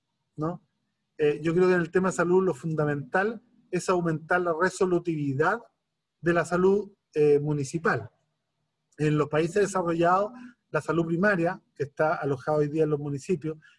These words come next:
es capaz de resolver cerca del setenta y cinco, ochenta, incluso el ochenta y cinco por ciento de las enfermedades que se presentan en la ciudadanía.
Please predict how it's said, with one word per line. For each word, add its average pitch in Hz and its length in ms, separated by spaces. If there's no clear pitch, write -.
es 185 120
capaz 190 240
de 190 100
resolver 175 440
cerca 185 440
del 165 220
setenta 151 400
y 139 80
cinco, 196 360
ochenta, 185 460
incluso 156 400
el 170 60
ochenta 139 340
y 127 60
cinco 190 340
por 214 120
ciento 220 440
de 156 120
las 160 120
enfermedades 156 560
que 180 100
se 175 100
presentan 156 760
en 156 140
la 151 100
ciudadanía. 160 640